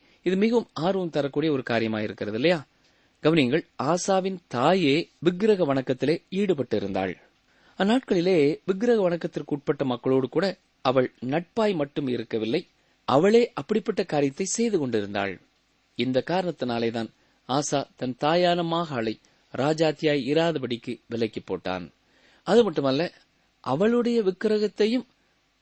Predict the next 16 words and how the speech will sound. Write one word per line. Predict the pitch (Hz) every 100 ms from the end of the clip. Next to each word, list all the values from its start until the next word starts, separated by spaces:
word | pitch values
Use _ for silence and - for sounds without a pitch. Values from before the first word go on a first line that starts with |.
| -
அவன் | 135 135 139
நிர்மூலமாக்கி | 185 208 190 165 143 131 143 - _ -
சுட்டெரித்து | 151 127 117 107 101 -
போட்டான். | 90 90 95 92 95 _ _ _ _ _ _ _ _
இரண்டு | - 247 226
நாளாகமம் | 196 180 170
பதினைந்தாம் | 156 135 135 139 123
அதிகாரம் | 120 127 131 -
பதினேழாம் | 113 113 127 135
வசனம். | 139 151 156 - _ _ _ _ _ -
மேடைகளோ | 143 202 233 190 147 147 - -
இஸ்ரவேலிலிருந்து | 175 - 220 208 185 180 165 160 170 -
தகர்க்கப்படவில்லை, | - 160 180 - 156 117 110 107 104 - _ _ _ _ _ -
ஆனாலும் | 120 135 147 160 - _ _
ஆசாவின் | - 143 170 185 170 170
இருதயம் | 165 226 180 135 120